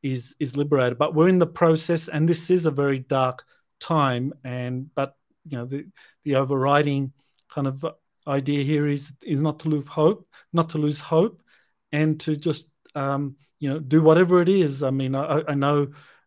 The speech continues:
um, you as a Christian, and, and I, I would recommend to anyone from any faith that, uh, this is a good time to, like, connect with your faith or connect with, uh, something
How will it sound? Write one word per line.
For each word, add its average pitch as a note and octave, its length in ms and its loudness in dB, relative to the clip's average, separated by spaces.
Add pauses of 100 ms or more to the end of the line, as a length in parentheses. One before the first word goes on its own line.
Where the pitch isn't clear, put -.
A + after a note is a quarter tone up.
(120)
um, C#3 340 -8
you C#3+ 280 0
as C3+ 160 -2
a - 80 -14
Christian, D3+ 580 -2
and, B2 240 -2
and D3+ 300 -4
I, D#3 100 2
I D3+ 160 0
would C#3+ 240 2
recommend C#3+ 360 0
to D#3 100 2
anyone D3 400 4
from C#3 240 -2
any F#3 140 2
faith C3 440 0 (420)
that, C#3 300 -2
uh, C#3 60 0
this D3 240 -4
is D3 100 -6
a C#3+ 40 -4
good D3+ 220 -4
time E3 400 2
to, D#3+ 140 0
like, D3 220 0 (180)
connect D#3 320 -2
with D#3 160 -2
your D3+ 140 4
faith D#3 480 0 (420)
or C3 200 -6
connect D3+ 340 -8
with, D#3 340 -4
uh, C#3 320 0
something D3+ 960 -2